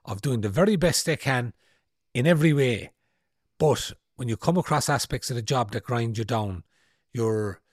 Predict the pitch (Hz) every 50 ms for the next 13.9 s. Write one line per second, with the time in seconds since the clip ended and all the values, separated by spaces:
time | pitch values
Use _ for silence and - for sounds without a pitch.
0 | _ _ _ _ _ - 120 110 110 104 104 - 107 101 101 - 113 113 107 101
1 | 95 90 110 107 104 101 101 104 101 101 113 170 175 - - - 165 147 131 -
2 | - - 120 135 131 123 104 - - - - 107 113 139 139 139 127 110 101 90
3 | - 104 - 120 113 131 123 131 143 127 110 123 120 127 131 135 127 107 92 98
4 | 87 80 82 - _ _ _ _ _ _ _ _ _ _ - 139 131 123 113 104
5 | 98 101 - - 156 165 165 - - 208 190 165 147 139 117 - _ _ _ _
6 | - 135 120 - - 180 160 135 175 156 - - 160 156 139 - - 156 147 127
7 | - 151 147 147 135 135 139 - - _ - - _ _ - 110 95 113 110 110
8 | 131 170 160 151 143 139 143 151 143 - - 147 143 123 131 120 107 - 123 113
9 | 104 - 135 147 156 151 135 - - - - - _ _ _ _ _ - 147 147
10 | 139 120 - _ _ _ - 240 226 196 147 151 175 165 151 - - 165 151 131
11 | - - 131 120 107 98 98 95 - 117 104 156 165 165 156 - 156 143 131 107
12 | 101 - - - - 120 127 127 143 131 - - 151 131 127 123 127 117 98 -
13 | 107 110 101 107 123 131 127 120 107 - 123 123 113 113 110 107 101